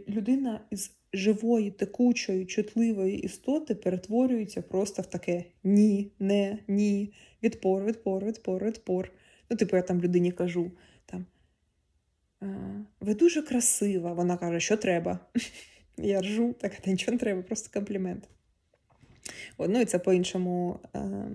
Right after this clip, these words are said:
по-різному відображається. Ось, ну, це моя історія, чому я це бачу, чому я з цим так, е,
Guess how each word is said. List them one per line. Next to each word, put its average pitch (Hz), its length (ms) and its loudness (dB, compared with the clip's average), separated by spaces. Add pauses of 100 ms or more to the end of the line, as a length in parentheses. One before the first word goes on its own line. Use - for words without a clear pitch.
(1120)
по-різному 196 580 2 (3750)
відображається. 190 760 -2 (580)
Ось, 175 180 -4
ну, 269 120 6
це 220 200 2
моя 202 280 4
історія, 202 800 2
чому 185 320 2
я 180 120 0
це - 180 -4
бачу, 240 440 0
чому 190 380 -2
я 180 120 2
з 180 120 -10
цим 180 320 -2 (100)
так, - 520 -10
е, 208 360 -6